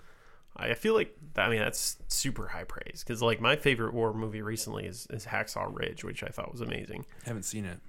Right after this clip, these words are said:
Speaker 1: Oh, you
Speaker 2: That's the Mel Gibson one?
Speaker 1: Yeah. You
Speaker 2: Probably won't see it. Kinda hate that guy.
Speaker 1: Well, you gotta separate the art from the artist, man.
Speaker 2: <laughs> I know. I do listen to Brand New, <laughs>
Speaker 1: It's,
Speaker 2: so.
Speaker 1: it's so good, but, um, yeah, apparently, I mean, uh, the, the whole one take thing, it's kind of experimental, and,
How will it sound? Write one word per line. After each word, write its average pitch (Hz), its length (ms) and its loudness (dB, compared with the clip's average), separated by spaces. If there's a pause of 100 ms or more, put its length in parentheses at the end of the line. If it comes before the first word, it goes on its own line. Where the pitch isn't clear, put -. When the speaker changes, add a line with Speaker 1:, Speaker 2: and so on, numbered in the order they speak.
Speaker 1:
Oh, 101 200 -2
you 104 260 -4
Speaker 2:
That's 127 140 -2
the 143 80 -2
Mel 113 160 2
Gibson 107 340 -4
one? 123 260 -2
Speaker 1:
Yeah. 117 220 0 (340)
You - 100 2
Speaker 2:
Probably 120 120 4
won't 95 240 0
see - 140 -4
it. 95 160 -6
Kinda 135 180 -4
hate 98 200 -6
that 87 180 -10
guy. 82 180 -10 (180)
Speaker 1:
Well, 202 260 -2 (200)
you 165 100 -4
gotta 202 140 8
separate 170 460 8
the 156 80 6
art 151 280 4
from 143 120 2
the 117 60 4
artist, 120 320 6
man. 107 320 0
Speaker 2:
<laughs> - 40 -6
I 110 80 0
know. 98 280 2
I 98 160 0
do 98 200 -2
listen 95 280 -2
to 104 40 0
Brand 95 300 0
New, 107 200 4
<laughs> - 80 -12
Speaker 1:
It's, 147 280 6
Speaker 2:
so. 147 80 6 (100)
Speaker 1:
it's 170 260 10
so 165 240 10
good, 123 320 8
but, 123 300 10 (380)
um, 117 480 8 (160)
yeah, 151 260 8
apparently, 131 580 6
I 104 60 4
mean, 110 320 2
uh, - 200 -4 (100)
the, 113 600 2
the 117 120 4
whole 131 260 2
one 117 260 6
take 110 260 2
thing, 87 260 -2
it's 101 140 -4
kind 127 140 4
of 107 60 -2
experimental, 101 920 -2
and, 104 300 -2